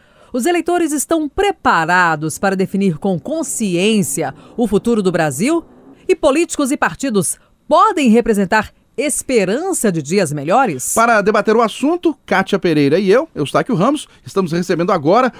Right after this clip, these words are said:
Speaker 2: o professor do Departamento de Sociologia da U F M G,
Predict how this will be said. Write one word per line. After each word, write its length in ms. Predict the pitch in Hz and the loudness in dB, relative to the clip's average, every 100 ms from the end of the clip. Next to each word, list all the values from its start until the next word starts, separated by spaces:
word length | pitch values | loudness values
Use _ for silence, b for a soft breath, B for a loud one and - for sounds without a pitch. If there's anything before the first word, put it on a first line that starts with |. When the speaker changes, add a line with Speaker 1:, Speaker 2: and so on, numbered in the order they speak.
| B | B
Speaker 2:
o 100 | 135 | -4
professor 460 | 185 175 147 190 | -2 -2 -2 -2
do 60 | 160 | -2
Departamento 560 | 160 160 147 156 175 151 | -2 -2 -2 -2 -4 -6
de 100 | 135 | -6
Sociologia 640 | 202 190 175 143 101 180 | -4 -2 0 0 0 0
da 80 | 180 | 2
U 80 | 135 | 2
F 140 | 120 | 2
M 100 | 123 | -2
G, 240 | 92 170 | 0 0